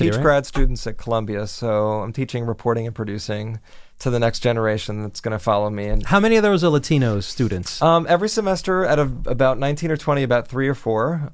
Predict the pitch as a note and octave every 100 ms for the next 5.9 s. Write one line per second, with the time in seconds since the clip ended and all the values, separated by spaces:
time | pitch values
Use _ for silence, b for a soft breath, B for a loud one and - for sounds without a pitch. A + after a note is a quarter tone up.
0 | - B2 A#2 A#2 A2+ A2+ - B2 G#2 F#2
1 | - - C#3+ C3+ C3 C3 A#2+ - - -
2 | - C#3+ G3 E4 E4+ A3 C#3+ - D3+ D3
3 | C#3+ C#3+ - C#3+ C#3+ - - C3 C#3+ E3+
4 | E3+ D3+ C#3 B2+ C#3+ D3+ D3 - C#3+ C#3+
5 | B2+ A#2 G#2+ A#2 A2 B2 A2 G#2 A2